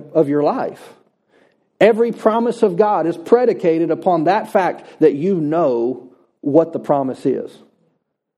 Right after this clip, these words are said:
We can walk in ignorance, whether it be because no one's ever told us, because we've never, uh, allowed the Holy Spirit to work in our life, or because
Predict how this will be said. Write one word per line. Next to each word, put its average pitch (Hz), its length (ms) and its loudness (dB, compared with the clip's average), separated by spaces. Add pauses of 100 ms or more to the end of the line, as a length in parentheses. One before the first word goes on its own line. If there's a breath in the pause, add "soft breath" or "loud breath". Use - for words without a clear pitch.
(400)
We 214 160 6
can 190 180 0
walk 220 300 0
in 160 100 0
ignorance, 160 480 -2 (1080)
whether 190 280 4
it 147 80 -6
be 190 260 0
because 165 340 -2
no 190 120 2
one's 175 160 -2
ever 143 160 -2
told 233 300 2
us, 220 100 -4
because 156 220 -4
we've 180 160 0
never, 170 300 0 (260 loud breath)
uh, 165 200 6
allowed 175 300 0
the 175 60 0
Holy 190 180 2
Spirit 190 220 0
to 151 80 -4
work 190 260 2
in 185 80 0
our 170 160 0
life, 196 320 -2
or 165 60 2
because 196 540 0